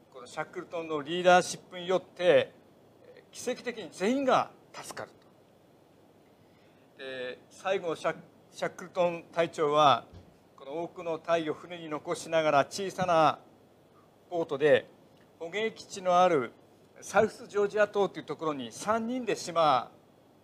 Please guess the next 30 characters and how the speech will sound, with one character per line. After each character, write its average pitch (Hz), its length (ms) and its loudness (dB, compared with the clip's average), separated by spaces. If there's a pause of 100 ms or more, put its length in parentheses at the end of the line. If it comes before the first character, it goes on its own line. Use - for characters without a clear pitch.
(460)
こ 151 200 -8
う、 - 640 -20
船 175 160 -14
で 165 100 -8
行 156 80 -8
っ - 40 -20
て、 - 240 -18 (800)
島 170 260 -4
に 143 300 -8 (460)
上 165 180 -2
陸 160 220 -8
し - 100 -18
て、 131 240 -4 (220)
そ 196 100 -16
の 190 60 -14
ま 196 100 0
た 202 80 -6
島 233 300 -2
を 202 80 0
こ 147 280 -4
う、 - 600 -20 (100)
横 208 160 -6
断 240 160 0
す 226 100 -10
る 233 60 -6
よ 220 60 2
う - 20 2
な 214 80 2
形 202 320 -6
で、 220 320 8